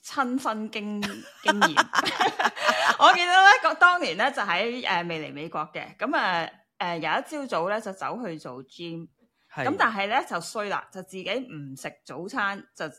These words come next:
Speaker 1: 走咗去，
Speaker 2: 哦。
Speaker 1: 因為遲咗起身。
Speaker 2: 係。
Speaker 1: 咁就，咁，咁就，但係就諗住，唉，都照做啦，冇，冇，冇，冇事㗎啦。咁但係就出事啦。咁啊，
Speaker 2: 係。
Speaker 1: 當我就係去，喺 gym 入邊搭緊個電梯上，上一層，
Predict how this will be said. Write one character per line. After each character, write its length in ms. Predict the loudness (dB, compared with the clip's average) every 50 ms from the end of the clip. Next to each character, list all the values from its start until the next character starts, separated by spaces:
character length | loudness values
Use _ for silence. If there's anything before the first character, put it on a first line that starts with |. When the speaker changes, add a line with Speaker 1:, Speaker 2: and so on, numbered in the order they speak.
| _ _ _
Speaker 1:
走 140 | -8 -4 -2
咗 360 | 0 0 0 0 0 0 2 2 2 2 2
去， 60 | 2
Speaker 2:
哦。 20 | 4
Speaker 1:
因 100 | 4 4
為 100 | 4 4
遲 320 | 4 2 0 0 0 2 0
咗 80 | 0 0
起 140 | 0 -2
身。 440 | -2 0 0 0 0 -2 -6 -12 -16 _ _ -16 -6
Speaker 2:
係。 280 | 0 4 4 6 6
Speaker 1:
咁 20 | 6
就， 60 | 4 2 2 0 -10 _ _ -8
咁， 240 | -6 -6 -6 -4 0
咁 200 | 0 0 0 2
就， 160 | 0 0 2
但 140 | 2 0 0
係 140 | 0 -4 -6
就 100 | -4 -2
諗 200 | -2 0 0 -2
住， 80 | -4
唉， 200 | -4 -4 -4 -6 -6
都 180 | -6 -8 -10
照 280 | -8 -8 -6 -6 -6 -4
做 240 | -4 -4 -4 -2 -2
啦， 200 | -2 0 0 -2
冇， 480 | -4 -6 -8 -10 -10 -10 -10 -10 -12 -12
冇， 300 | -10 -8 -8 -8 -8 -10 -12
冇， 400 | -12 -10 -8 -6 -6 -6 -8 -12 -14 -14
冇 140 | -12 -12
事 140 | -12 -12 -10
㗎 160 | -10 -8 -8
啦。 300 | -6 -6 -4 -6 -6 -8 -12 _ -20 -20 _ _ -4
咁 120 | 0 2 6
但 120 | 6 6
係 140 | 6 4 -4
就 100 | -6 -6
出 140 | -10 -10 -12
事 180 | -14 -14 -14 -12
啦。 160 | -12 -12 -14 _ _ _
咁 160 | -4 0 2 2
啊， 200 | 2 2 0 -6 -6
Speaker 2:
係。 200 | -4 -4 -2 0
Speaker 1:
當 200 | 2 2 4 4
我 120 | 2 2
就 60 | 2
係 280 | 2 2 2 0 -2 -4
去， 340 | -8 -10 -6 -6 -6 -6 -6
喺 260 | -6 -6 -6 -6 -6
gym 200 | -8 -6 -4 -2
入 200 | -2 0 -2 -4 -6 -6
邊 280 | -8 -6 -6 -6 -8 -12 _ _ _ _ 0
搭 180 | 2 2 2 2 0 -6
緊 180 | -6 -4 -4
個 120 | -4 -6 -6
電 300 | -6 -8 -12 -10 -10 -10
梯 240 | -8 -8 -8 -8 -8
上， 380 | -8 -8 -8 -6 -6 -6 -10 -10
上 240 | -8 -6 -6 -6 -6
一 80 | -6 -8
層， 340 | -10 -10 -12 -12 -12 -14